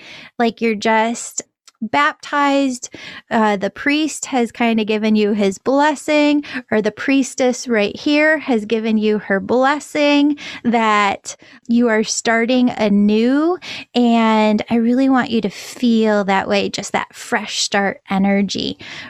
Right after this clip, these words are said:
Really kind of bring into yourself what's reasonable, what's doable, and what's maintainable. What's in alignment? What's in alignment with, with yourself?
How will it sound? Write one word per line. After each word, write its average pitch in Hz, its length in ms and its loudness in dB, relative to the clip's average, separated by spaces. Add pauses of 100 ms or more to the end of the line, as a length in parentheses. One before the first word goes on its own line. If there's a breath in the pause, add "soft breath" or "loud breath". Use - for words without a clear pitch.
Really 269 720 2
kind 277 260 2
of 277 200 -2 (280)
bring 254 400 2
into 240 600 2
yourself 214 880 0
what's 262 240 -2
reasonable, 247 920 2
what's - 320 -4
doable, 233 560 0
and 220 140 0
what's - 280 -4
maintainable. 240 720 0 (300 loud breath)
What's 427 360 -4
in 427 140 0
alignment? 349 1200 0 (160)
What's 294 260 -6
in 370 140 -6
alignment 254 760 2
with, 220 640 -2 (200)
with 240 220 -2
yourself? 214 720 -2